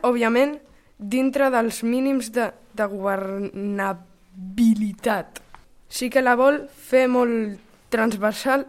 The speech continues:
i el més unitària possible, perquè li, li dona la sensació que és això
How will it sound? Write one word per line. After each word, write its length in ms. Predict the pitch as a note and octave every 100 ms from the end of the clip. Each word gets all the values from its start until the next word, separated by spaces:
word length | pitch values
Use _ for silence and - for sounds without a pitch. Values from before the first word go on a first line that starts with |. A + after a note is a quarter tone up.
| - _ _
i 160 | - A#3+ A#3
el 160 | A3+
més 400 | A3+ B3 C4 B3+ - _ _ _ _ _
unitària 1300 | C4+ B3+ A#3+ G#3+ - - _ - A3+ A3 A#3 D#4 - _ _ _ _ _ _
possible, 560 | B3+ A#3 A3 F#3 E3+ D#3 -
perquè 400 | - G#3+ G#3 A3
li, 240 | A3 G#3+ G#3+ - _ _ _
li 160 | A3 A3
dona 380 | A3 C4+ D#4+ F4 B3
la 140 | B3
sensació 640 | A3 A3+ A3 A3 - C#4 C4+
que 220 | A#3 B3
és 100 | B3+
això 380 | B3 A3 B3+